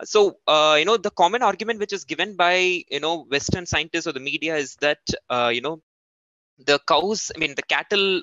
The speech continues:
uh, ecosystem, I mean, the cattle end up producing a lot of methane, which is a more potent greenhouse gas। So,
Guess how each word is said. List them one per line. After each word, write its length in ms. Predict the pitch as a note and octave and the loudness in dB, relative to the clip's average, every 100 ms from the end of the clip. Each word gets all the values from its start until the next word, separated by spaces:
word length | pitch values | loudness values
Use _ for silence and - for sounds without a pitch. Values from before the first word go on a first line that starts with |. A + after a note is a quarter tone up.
| - | 0
uh, 220 | C3 B2+ | 2 2
ecosystem, 580 | A#2+ - F3 - - F3+ - | -2 -6 -6 -6 -8 -8 -8
I 40 | |
mean, 100 | D#3 | -4
the 80 | E3 | -2
cattle 300 | D3 C#3+ G3 | -2 -2 -4
end 140 | D#3+ | -4
up 80 | E3+ | -4
producing 360 | - C#3 C3+ D3 | -4 -8 -8 -4
a 40 | |
lot 160 | C3 B2+ | -2 -2
of 140 | - | -6
methane, 360 | C3 C3 A2+ C3 | -8 -8 -8 -8
which 140 | C3+ | -8
is 120 | C#3 D3 | -4 0
a 180 | E3 - _ _ C#3 | 0 -2 _ _ -6
more 180 | D3+ D#3 D3+ | -4 -2 -2
potent 240 | D#3+ D#3 | -2 -2
greenhouse 400 | C3 C3 B2+ A2 | -4 -4 -6 -8
gas। 280 | A2 - - _ _ _ - | -8 -8 -12 _ _ _ -4
So, 200 | - G3+ | 0 0